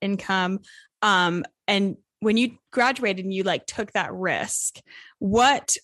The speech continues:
um, what did you kind of have in place to be able to take that risk? Or did you give yourself a net at all? Like, I know some people,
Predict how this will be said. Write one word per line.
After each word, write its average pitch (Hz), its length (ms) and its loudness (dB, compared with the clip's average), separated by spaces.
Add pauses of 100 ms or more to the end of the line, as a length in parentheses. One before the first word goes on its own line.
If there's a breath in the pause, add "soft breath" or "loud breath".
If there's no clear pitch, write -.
um, 202 480 2
what 247 240 2
did 285 160 0
you 277 80 2
kind 247 160 0
of 220 60 0
have 220 120 0
in 196 140 0
place 208 480 0
to 285 160 0
be 220 240 2
able 202 240 0
to 233 100 -6
take 262 200 -4
that 277 120 0
risk? 302 260 0
Or 247 100 0
did 240 220 -4
you 247 60 -4
give 220 240 -2
yourself 214 440 -4
a 190 40 -2
net 185 340 -2
at 160 200 -2
all? 107 340 -2
Like, 180 160 -2
I 190 60 0
know 190 160 -4
some 196 180 -8
people, 190 420 -4